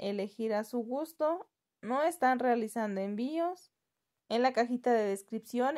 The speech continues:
encontrarán todos sus datos completos. Y bueno, yo creo que hasta aquí vamos a dejar el video del día de hoy.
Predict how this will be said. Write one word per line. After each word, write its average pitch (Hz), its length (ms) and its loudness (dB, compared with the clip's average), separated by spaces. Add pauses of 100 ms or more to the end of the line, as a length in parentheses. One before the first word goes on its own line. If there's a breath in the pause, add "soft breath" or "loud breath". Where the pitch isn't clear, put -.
encontrarán 220 840 0
todos 262 360 2
sus 208 180 -10
datos 208 380 2
completos. 190 800 -6 (960)
Y 277 320 -4
bueno, 196 320 2
yo 226 180 2
creo 349 160 -2
que 294 80 2
hasta 269 160 4
aquí 240 220 0
vamos 247 320 0
a 220 60 4
dejar 214 340 2
el 254 160 2
video 220 340 2
del 220 220 0
día 202 180 0
de 202 160 0
hoy. 320 260 2